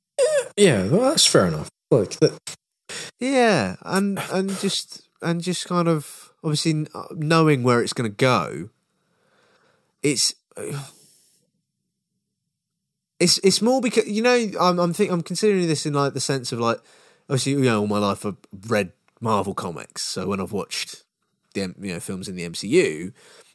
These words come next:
Speaker 2: it's not that I've known exactly what they're gonna do, because the films are always adapting
Speaker 1: Yeah.
Speaker 2: things, aren't they? They're not, they're not going straight adaptation. They're picking elements and taking this from, "Oh, we'll take that from this run of Thor, and we'll take this from,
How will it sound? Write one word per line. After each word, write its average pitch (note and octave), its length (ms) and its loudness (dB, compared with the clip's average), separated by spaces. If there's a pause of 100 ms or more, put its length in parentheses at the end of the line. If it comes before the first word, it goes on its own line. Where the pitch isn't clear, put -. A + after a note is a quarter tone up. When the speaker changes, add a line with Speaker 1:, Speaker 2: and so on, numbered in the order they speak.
(120)
Speaker 2:
it's C#3+ 240 0
not F#3 160 4
that D3 80 4
I've B2 340 4
known A#2 300 4
exactly G#2 420 2
what G#2 140 4
they're F#2+ 100 2
gonna F#2 180 -2
do, F#2+ 400 0
because F#2+ 320 -8
the - 80 -12
films F#2+ 340 -8
are E2+ 120 -8
always C2+ 400 -10 (1080)
adapting - 600 -2
Speaker 1:
Yeah. A2 120 6
Speaker 2:
things, D2 320 -8
aren't G2+ 220 -6
they? B1+ 140 -12
They're F2+ 120 -12
not, A2 220 -10
they're G2 100 -6
not G2+ 140 -8
going F#2 180 -8
straight A#2+ 360 0
adaptation. F2 480 -10
They're E2 120 -10
picking E2+ 540 -12 (220)
elements E2 520 -8
and D#2+ 140 -14
taking F2+ 380 -12
this F2+ 200 -8
from, G2 140 -10 (220)
"Oh, E2 260 -6
we'll F2+ 80 -8
take G#2+ 240 -2
that F#2+ 160 -4
from F#2 140 -10
this F2 240 -8
run E2+ 120 -8
of D#2+ 120 -12
Thor, D#2 340 -8
and D#2+ 80 -14
we'll - 80 -18
take F2+ 220 -12
this F2 220 -10
from, E2 280 -12